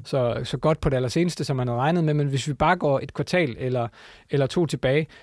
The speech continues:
så havde de færreste drømt om, at Kina skulle stå der, hvor øh, de står i dag. Altså, man havde troet, det ville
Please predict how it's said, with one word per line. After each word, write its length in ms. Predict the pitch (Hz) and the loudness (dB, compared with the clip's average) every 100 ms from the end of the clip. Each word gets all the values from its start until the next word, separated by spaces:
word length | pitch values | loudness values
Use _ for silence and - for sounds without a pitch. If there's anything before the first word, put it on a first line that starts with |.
| - | -6
så 140 | - | 2
havde 160 | 156 147 | 4 4
de 100 | 143 | 2
færreste 340 | 143 147 - | 2 0 0
drømt 260 | 143 214 180 | 0 2 2
om, 100 | 123 | 0
at 80 | 113 | -2
Kina 260 | 147 143 | 0 0
skulle 200 | - 135 | 0 -2
stå 180 | - 147 | 0 2
der, 180 | 135 127 | 2 0
hvor 340 | 131 117 98 _ _ | 2 0 -2 _ _
øh, 180 | - 113 104 | -2 -2 -2
de 100 | 131 | -2
står 260 | - 147 127 | 0 2 2
i 40 | |
dag. 260 | 127 131 113 | 2 0 0
Altså, 280 | 113 127 110 | -2 -2 -4
man 220 | 214 139 127 | -6 -4 -2
havde 120 | 131 | -2
troet, 260 | - 139 | 0 0
det 80 | 117 | 0
ville 200 | 117 117 | -4 -6